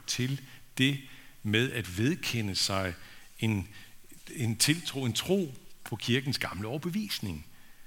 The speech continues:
Overbevisning om, at Bibelen er Guds ord. Overbevisning om, at Gud er skaber af verden. Overbevisning om, at Jesus Kristus er den eneste vej til frelse. Overbevisning om, at abort er og bliver en stor fejl.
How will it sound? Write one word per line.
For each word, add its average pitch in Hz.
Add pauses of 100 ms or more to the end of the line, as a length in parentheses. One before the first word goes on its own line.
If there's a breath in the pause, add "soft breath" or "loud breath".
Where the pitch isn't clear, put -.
(1080 loud breath)
Overbevisning 127
om, 120
at 92
Bibelen 127
er 85
Guds -
ord. -
Overbevisning 110
om, 110
at 92
Gud 127
er 90
skaber 107
af 80
verden. 95
Overbevisning 110
om, 117
at 98
Jesus 123
Kristus 135
er 117
den 110
eneste 127
vej 101
til -
frelse. 113
Overbevisning 120
om, 123
at 104
abort 127
er 131
og 110
bliver 143
en 117
stor 78
fejl. -